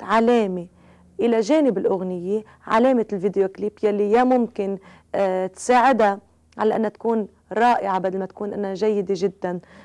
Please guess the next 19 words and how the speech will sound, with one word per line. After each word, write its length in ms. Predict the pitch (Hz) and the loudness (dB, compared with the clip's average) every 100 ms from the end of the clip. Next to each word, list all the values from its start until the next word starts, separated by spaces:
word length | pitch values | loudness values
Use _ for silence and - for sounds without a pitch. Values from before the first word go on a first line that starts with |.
| _ | _
رائعة 400 | - 247 - 202 | 0 2 0 -2
من 140 | 208 196 | -4 -6
حيث 400 | - 226 226 - _ _ _ - | -4 -4 -4 -10 _ _ _ -6
السمع 760 | 208 202 196 - - 226 202 | -4 -2 -4 -4 -2 -2 -2
ومن 160 | 185 190 | -6 -10
حيث 340 | - 226 220 | -6 -6 -6
المشاهدة، 800 | 190 196 190 214 190 196 185 220 226 - - - | -8 -8 -6 -4 -4 -6 -4 -4 -4 -14 -12 0
أو 200 | 262 262 | 2 2
أنها 180 | 269 240 | 0 0
بتضل 440 | 220 208 247 233 | 0 2 2 4
رائعة 280 | 240 226 214 | 2 2 0
من 120 | 214 | -4
حيث 220 | - 220 | -8 -10
السمع، 440 | 196 - 202 214 208 _ - | -12 -10 -8 -8 -10 _ 0
أو 120 | 277 | 2
العكس، 560 | 294 240 254 - - - _ _ _ - | 4 2 0 -4 -16 -18 _ _ _ -2
ممكن 380 | 254 247 233 208 | -2 -2 -4 -2
فيديو 300 | 247 220 220 | 0 0 -2
كليب 300 | 196 247 | -2 -4